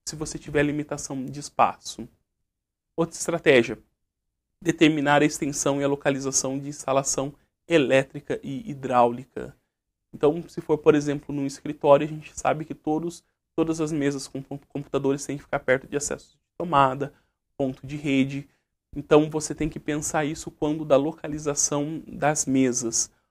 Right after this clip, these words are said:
Ou se você estiver planejando um prédio, plan-, planejando a construção, você já faça essa rede adequando à sua necessidade de layout. Preparar e dispor miniatura de móveis e equipamentos.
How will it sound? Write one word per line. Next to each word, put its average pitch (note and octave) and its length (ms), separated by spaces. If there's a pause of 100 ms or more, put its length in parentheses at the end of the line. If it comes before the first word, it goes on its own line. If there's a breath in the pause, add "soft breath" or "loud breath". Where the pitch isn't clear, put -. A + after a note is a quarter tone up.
(140)
Ou E3+ 220
se - 100
você E3 220
estiver D3+ 300
planejando E3+ 760
um D3 60
prédio, D3+ 480
plan-, C#3 280 (140)
planejando D3+ 500
a D3+ 40
construção, E3+ 640 (420 soft breath)
você C#3+ 220
já D3+ 160
faça D#3 500
essa C#3+ 180
rede C#3+ 400 (240 soft breath)
adequando D3 540
à D3 60
sua C3+ 240
necessidade C3+ 680
de C#3 100
layout. C3+ 640 (800)
Preparar E3 540
e E3+ 60
dispor D3+ 560
miniatura D3+ 640
de C#3+ 140
móveis C3+ 420
e C#3 60
equipamentos. C#3 840